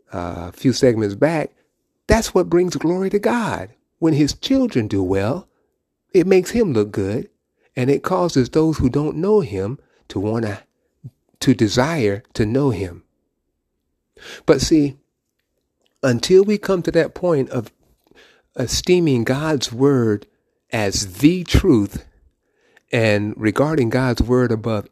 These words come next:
anything else that our senses might tell us or that tradi-, tradition might tell us or that family members might tell us,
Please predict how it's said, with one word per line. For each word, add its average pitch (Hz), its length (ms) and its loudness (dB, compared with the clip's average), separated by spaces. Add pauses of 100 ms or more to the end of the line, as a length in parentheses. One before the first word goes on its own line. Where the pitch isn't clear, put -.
anything 165 680 -4
else - 300 -2
that - 180 0 (160)
our 113 200 0
senses 165 520 -2
might 98 320 -6
tell 98 300 -2
us 123 240 -4
or 104 160 -4
that 101 240 -4
tradi-, - 480 0
tradition 117 560 2
might 92 260 -8
tell 107 240 0
us 143 180 -2
or 104 120 2
that 101 260 -2 (680)
family 175 600 2
members 95 400 0
might 95 260 -4
tell 107 260 -4
us, 120 300 -4